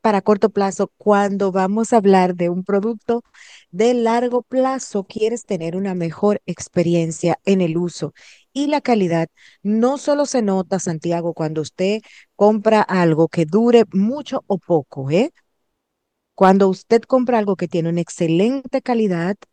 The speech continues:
usted lo nota desde el momento uno, como por ejemplo, cuando compras los auriculares de tu, de tu teléfono.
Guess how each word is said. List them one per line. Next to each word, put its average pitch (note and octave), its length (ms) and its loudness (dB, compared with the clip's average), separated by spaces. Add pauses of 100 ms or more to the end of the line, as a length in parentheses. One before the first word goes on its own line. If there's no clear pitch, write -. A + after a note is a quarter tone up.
(460)
usted G#3 320 -2
lo G#3 100 2
nota G#3 400 0
desde F#3 280 -2
el E3+ 80 0
momento F3 600 -2
uno, F3+ 440 -2
como F#3+ 240 0
por G3 220 0
ejemplo, G3+ 580 -2 (360)
cuando F#3+ 320 2
compras G3 380 0
los G3+ 200 -4
auriculares E3+ 840 -2
de E3 240 -4
tu, D3+ 480 -4 (300)
de F3 140 4
tu F#3 140 0
teléfono. F3 640 0